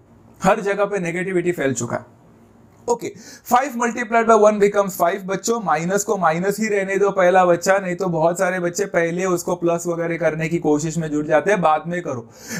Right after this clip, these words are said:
Minus two into minus three पहले solve करो, because BODMAS के हिसाब से पहले bracket को solve करना है। Minus two into minus three becomes positive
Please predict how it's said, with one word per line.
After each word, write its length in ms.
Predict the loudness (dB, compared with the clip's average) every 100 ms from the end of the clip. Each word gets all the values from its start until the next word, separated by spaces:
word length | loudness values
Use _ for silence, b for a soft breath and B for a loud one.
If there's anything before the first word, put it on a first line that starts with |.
| B
Minus 540 | 6 6 4 0 -2
two 180 | 0 0
into 360 | 0 0 2 4
minus 380 | 4 4 0 0
three 140 | -4
पहले 320 | -2 -2 -2 -2
solve 260 | 0 0
करो, 260 | 0 -2 0
because 320 | 0 -2 -2 0
BODMAS 400 | 0 2 0 0
के 100 | -4
हिसाब 240 | -4 -6
से 140 | -4
पहले 260 | -4 -2 -2
bracket 420 | -2 -2 -2 0
को 120 | 0
solve 260 | 2 0 0
करना 320 | -2 -2 -2 -4
है। 180 | -6 -8 B B 0
Minus 440 | 2 2 0 0
two 120 | -2 -4
into 280 | -2 2
minus 340 | 2 2 0 0
three 160 | -2
becomes 420 | -2 -2 -4 -4 -10 -2
positive 580 | 2 2 2 -2 -2